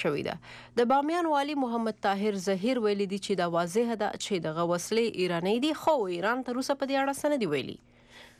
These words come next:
په ډیپو کې ماینونه هم موجود دي چې د راپورټونو په اساس په افغانستان کې د ملکیانو د تلفاتو اصلي عامل دی.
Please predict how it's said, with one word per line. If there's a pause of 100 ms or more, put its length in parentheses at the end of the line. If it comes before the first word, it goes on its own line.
(180)
په
ډیپو (140)
کې
ماینونه
هم
موجود
دي
چې
د
راپورټونو
په
اساس
په
افغانستان
کې
د
ملکیانو (160)
د
تلفاتو (160)
اصلي (100)
عامل
دی.